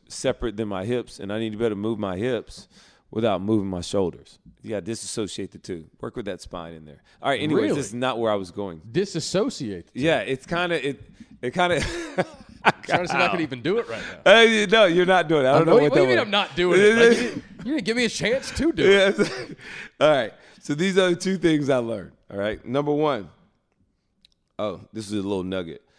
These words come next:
Speaker 1: So did you know a freshman, true freshman from Birmingham, Alabama,
Speaker 2: Okay.
Speaker 1: Won the N C double A golf individual tournament yesterday.
Speaker 2: I did not. Why is
Speaker 1: Yeah.
Speaker 2: that relevant?
Speaker 1: It's not at all.
Speaker 2: Oh, okay.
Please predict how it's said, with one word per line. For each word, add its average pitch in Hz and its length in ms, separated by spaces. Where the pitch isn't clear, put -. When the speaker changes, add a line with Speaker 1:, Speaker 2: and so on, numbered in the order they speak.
Speaker 1:
So 147 200
did 147 200
you 185 80
know 135 420
a 107 80
freshman, 110 720
true 160 240
freshman 110 460
from 101 200
Birmingham, 107 600
Alabama, 90 720
Speaker 2:
Okay. 98 320
Speaker 1:
Won 113 200
the 107 60
N 113 140
C 127 100
double 113 220
A 104 80
golf 101 280
individual 95 520
tournament 80 480
yesterday. - 440
Speaker 2:
I 117 120
did 110 180
not. 87 320
Why 113 200
is 104 80
Speaker 1:
Yeah. 107 80
Speaker 2:
that - 40
relevant? 85 300
Speaker 1:
It's 113 160
not 117 240
at 110 100
all. 95 180
Speaker 2:
Oh, 127 120
okay. 95 180